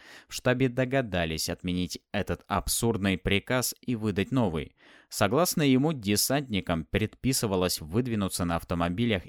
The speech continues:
и пешком в район Слуцк Старые Дороги, до которых было рукой подать, и там уйти в леса, чтобы выполнять директиву "Ставки".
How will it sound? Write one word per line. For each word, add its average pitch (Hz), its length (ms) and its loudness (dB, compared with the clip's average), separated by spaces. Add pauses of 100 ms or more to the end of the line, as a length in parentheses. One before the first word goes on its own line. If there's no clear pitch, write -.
и 127 140 -2
пешком 117 600 -2
в - 40 0
район 95 500 2
Слуцк 98 580 -2
Старые 82 540 -2
Дороги, 85 600 0 (320)
до 101 140 2
которых 123 340 0
было 101 260 4
рукой 101 300 0
подать, 82 500 -2 (220)
и 87 140 -6
там 104 260 0
уйти 87 280 -4
в 78 100 -6
леса, 85 500 -2
чтобы 98 360 -2
выполнять 90 640 -2
директиву 85 640 -2
"Ставки". - 640 -4